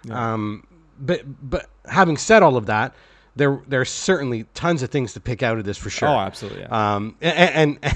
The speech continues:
Speaker 2: <laughs> and we've got tons for you.
Speaker 1: Yeah.
Speaker 2: So a, a few, a, a few that stood out. I mean, let, let's go over the draft a little bit really
Speaker 1: Okay.
Speaker 2: quickly here. I mean, so Connor Bedard was taken ov-, taken first overall by the Pond Hogs.
Speaker 1: Shocker.
Speaker 2: That's Jason's team. Yeah, shocker.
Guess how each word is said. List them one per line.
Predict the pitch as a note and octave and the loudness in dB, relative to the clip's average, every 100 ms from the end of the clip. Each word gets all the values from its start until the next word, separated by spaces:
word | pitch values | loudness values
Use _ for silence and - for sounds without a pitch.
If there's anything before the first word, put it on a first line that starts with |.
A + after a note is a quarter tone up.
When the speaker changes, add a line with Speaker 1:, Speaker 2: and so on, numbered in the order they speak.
| - | -4
Speaker 2:
<laughs> | - - - | -18 -20 -6
and | D3+ D3 | 0 2
we've | E3 C#3+ | 2 4
got | C3 A#2+ | 2 0
tons | C3 B2 A2 | -4 -4 -4
for | - A2+ | -6 -8
you. | E2+ | -6
Speaker 1:
Yeah. | E2+ - - - | -10 -16 -20 -18
Speaker 2:
So | - E3+ D3 C#3+ C3+ - _ _ _ _ | -2 4 6 6 2 -8 _ _ _ _
a, | D3+ - | -2 2
a | D#3 | 0
few, | - D#3 G3 A#3+ C#4+ B3 G3+ _ _ _ _ _ | 0 -2 4 6 4 2 -8 _ _ _ _ _
a, | - C#3+ | -8 -2
a | D3 | -2
few | - G#3+ A#3+ | -2 -2 2
that | G#3+ | 0
stood | - F#3 | 0 -4
out. | E3 D3 | -2 -2
I | E3 | -6
mean, | F3+ D3 F3 | -8 -8 -4
let, | A3 D#3+ | -4 0
let's | A3+ | -2
go | - G3 | 0 0
over | C#3+ | 2
the | B2+ | -2
draft | A2+ G#2+ G#2+ | 0 -2 -2
a | |
little | A2+ A2 | -4 -4
bit | F#2 D#2+ | -4 -10
really | G#2+ G2+ F#2 | -8 -6 -2
Speaker 1:
Okay. | B2 | -2
Speaker 2:
quickly | A2 G#2+ F#2 | -4 -8 -10
here. | F2+ | -8
I | |
mean, | G#2+ A#2 | -6 -4
so | D3+ | -4
Connor | - G#3 A#3+ | 2 4 4
Bedard | F3 D3 | 6 4
was | C3 - | 4 2
taken | C#3+ C3 B2+ | 2 2 2
ov-, | B2 G#2+ | 0 -2
taken | - B2 B2 | -4 -4 -4
first | - A2+ - | -4 -4 -2
overall | B2+ A2 G2+ | -4 0 0
by | G2+ | -2
the | G2+ | -4
Pond | G2 G2+ F2+ | -4 -6 -6
Hogs. | E2+ E2+ G2 - - - | -8 -10 -12 -18 -20 -4
Speaker 1:
Shocker. | - B2+ | 2 4
Speaker 2:
That's | G2+ | 2
Jason's | G#2 A2 - F2+ - | -2 -2 -4 -10 -12
team. | F2+ F#2 - - - D2+ | -10 -10 -12 -12 -12 -2
Yeah, | G2+ A2+ - | 0 0 -2
shocker. | - A2+ G2 B2 | -2 0 0 -2